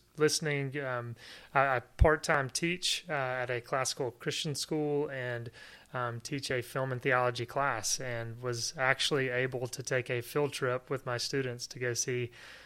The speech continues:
Barbie. And of course, we were sensitive and told families they were not qu-, required to do this as part of the class if their conscience, uh, you know, would not allow them. But,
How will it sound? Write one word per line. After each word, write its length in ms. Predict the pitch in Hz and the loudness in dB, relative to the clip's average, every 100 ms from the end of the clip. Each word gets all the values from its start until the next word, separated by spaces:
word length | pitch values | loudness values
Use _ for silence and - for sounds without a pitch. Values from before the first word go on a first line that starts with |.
| - - | -16 2
Barbie. 360 | 131 135 143 | 6 6 6
And 100 | 143 | 2
of 80 | 127 | 2
course, 260 | 156 131 - | 2 2 0
we 140 | 139 | -2
were 280 | 123 117 113 - - - | -2 -2 -4 -12 -20 -10
sensitive 500 | - 190 185 175 156 | 0 2 4 6 6
and 100 | 139 | 4
told 420 | 151 143 139 131 123 131 | 4 4 4 2 -4 -10
families 500 | 160 139 139 135 135 | 2 4 4 4 4
they 220 | 123 120 113 | 2 0 0
were 200 | 120 123 | -2 0
not 220 | 117 - | -2 -4
qu-, 160 | - | -6
required 720 | 180 143 - 156 143 147 147 139 | -4 -4 0 4 8 8 8 4
to 80 | |
do 160 | 139 139 | 0 2
this 260 | 135 127 135 | 4 2 2
as 120 | 120 | 0
part 200 | 139 123 | 2 0
of 60 | |
the 80 | 120 | 0
class 460 | 127 123 123 113 - | -2 0 0 -2 -6
if 140 | 113 | -6
their 200 | 123 113 | -6 -6
conscience, 640 | - 135 127 - 127 - 165 | -4 -4 -4 -6 -4 -4 -2
uh, 120 | 165 | -4
you 180 | 147 127 | -4 -4
know, 100 | 120 | -2
would 140 | 123 | 0
not 160 | 123 117 | 0 0
allow 320 | 120 131 127 | 2 4 4
them. 320 | 131 123 123 | 2 0 0
But, 180 | 123 | -2